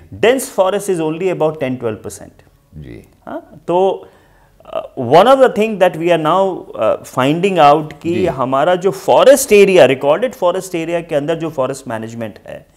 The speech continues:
Speaker 2: जी।
Speaker 1: that needs to be improved significantly।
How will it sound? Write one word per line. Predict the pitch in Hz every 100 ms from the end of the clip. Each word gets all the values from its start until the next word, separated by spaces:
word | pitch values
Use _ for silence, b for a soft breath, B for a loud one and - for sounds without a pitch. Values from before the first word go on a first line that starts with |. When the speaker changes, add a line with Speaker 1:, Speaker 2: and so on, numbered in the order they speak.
| 85
Speaker 2:
जी। | 92 62 - 117
Speaker 1:
that | 135 147 -
needs | 156 151 - 151
to |
be | 135 131
improved | 143 127 131 139 135 - -
significantly। | 135 127 120 - 85 82 -